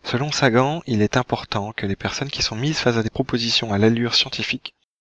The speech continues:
sachent arriver à déterminer via une étude critique et ou sceptique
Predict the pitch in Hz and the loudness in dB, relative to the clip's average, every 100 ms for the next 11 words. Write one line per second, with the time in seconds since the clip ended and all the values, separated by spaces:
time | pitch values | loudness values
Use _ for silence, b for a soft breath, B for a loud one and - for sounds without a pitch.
0 | _ _ _ _ _ - 143 143 - 117 | _ _ _ _ _ 2 6 6 4 2
1 | 110 104 127 110 117 113 110 113 117 123 | 2 4 4 4 4 2 2 2 4 6
2 | 127 110 107 - 127 - - - 165 - | 4 4 -2 -2 -4 -4 -6 -8 -10 -4
3 | - 131 - 156 - - - - - | 2 2 2 -4 -4 -6 -10 -14 -16